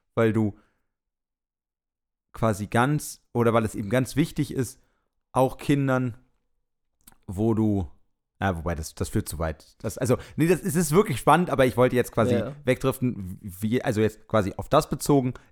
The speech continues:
Speaker 1: ist quasi alles gesagt. Ich wollte jetzt noch allgemein mit Nein, Stopp und Grenzen sagen und Trotzphasen, aber das führt zu weit.
Speaker 2: Ja.
Speaker 1: Aber was auf jeden Fall quasi spannend ist, so als, als kurzes Ding, dass es eben sinnvoll sein kann,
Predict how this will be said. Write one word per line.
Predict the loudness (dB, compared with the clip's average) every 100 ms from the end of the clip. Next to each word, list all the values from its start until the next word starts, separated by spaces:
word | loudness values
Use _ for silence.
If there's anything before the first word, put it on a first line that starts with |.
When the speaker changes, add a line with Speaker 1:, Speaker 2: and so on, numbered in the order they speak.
| -4
Speaker 1:
ist | -2
quasi | 0 0
alles | -2 0
gesagt. | 0 0
Ich | 0
wollte | 0 0
jetzt | -2
noch | -4 -2
allgemein | 0 0 2 2 2
mit | 0
Nein, | 2 4 4 2 0 -6 _ -8
Stopp | 0 0 0
und | -6
Grenzen | 0 0 0 -2
sagen | -2 -2
und | -4
Trotzphasen, | -4 -4 -4 -4 -4
aber | 0 0
das | 0
führt | -4
zu | -6
weit. | -4 -4 0
Speaker 2:
Ja. | 0 4
Speaker 1:
Aber | 4 6 4
was | 4
auf | 0 0
jeden | 0 2
Fall | 0
quasi | 2 -2 0 -6 -8 _ _
spannend | 0 4 4 2
ist, | 0
so | 0
als, | -2 -6
als | -14 0
kurzes | 0 0 0
Ding, | 0 0 -6 _ _ _ _
dass | -2 -2
es | -2
eben | -4 -2 0
sinnvoll | 2 4 2 2 2
sein | 4 2 2
kann, | 0 -2 -2